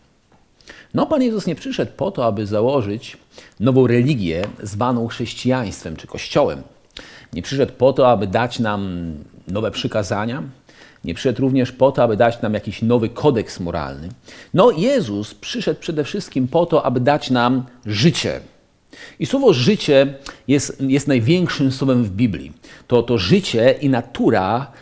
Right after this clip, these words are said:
samego Boga. I pomyśl, On przyszedł właśnie po to, abyśmy taki rodzaj życia mieli. I w tym życiu, mówimy życiu wiecznym, w nas jest, Biblia mówi, wszystko, co potrzebujemy do życia,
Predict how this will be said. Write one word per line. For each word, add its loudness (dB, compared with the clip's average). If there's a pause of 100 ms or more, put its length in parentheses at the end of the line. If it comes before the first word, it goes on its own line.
(120)
samego 0
Boga. -6
I -14
pomyśl, 0
On 2
przyszedł 4
właśnie 0
po 0
to, 2
abyśmy 2
taki 2
rodzaj 4 (240)
życia 0
mieli. -2 (300)
I 0
w -6
tym 4
życiu, 2
mówimy 4
życiu 4
wiecznym, 2
w -2
nas 0
jest, 0
Biblia 0
mówi, 0
wszystko, -4 (1400)
co 2
potrzebujemy 2
do 2
życia, 2